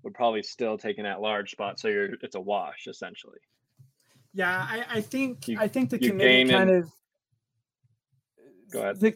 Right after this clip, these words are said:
Speaker 2: the, the committee played their hand with what they're gonna do with Oklahoma State and Notre Dame. There's no way at this point that Oklahoma State can win and jump Notre Dame, especially because Notre Dame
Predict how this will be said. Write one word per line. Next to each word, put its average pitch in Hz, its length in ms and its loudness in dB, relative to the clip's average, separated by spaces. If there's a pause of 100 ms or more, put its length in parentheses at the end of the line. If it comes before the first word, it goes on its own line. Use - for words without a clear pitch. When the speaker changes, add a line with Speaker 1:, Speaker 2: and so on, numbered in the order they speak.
(140)
Speaker 2:
the, 214 120 -4 (260)
the 202 160 4
committee 233 360 6
played 208 340 6
their 185 180 12
hand 170 440 6
with 175 160 6
what 175 140 6
they're 175 100 6
gonna 170 180 8
do 165 140 4
with 170 120 4
Oklahoma 170 380 4
State 165 240 -2
and 165 100 0
Notre 160 240 4
Dame. 156 280 -2 (280)
There's 196 180 8
no 220 160 10
way 202 200 10
at 180 120 4
this 170 120 0
point 180 280 -2
that 165 320 -6 (260)
Oklahoma 175 460 0
State 170 240 -10
can 160 180 -8
win 165 260 -2
and 160 240 -4
jump 160 220 -4
Notre 151 220 -4
Dame, 151 240 -12 (320)
especially 247 420 6
because 190 460 2
Notre 190 260 -2
Dame 175 400 -14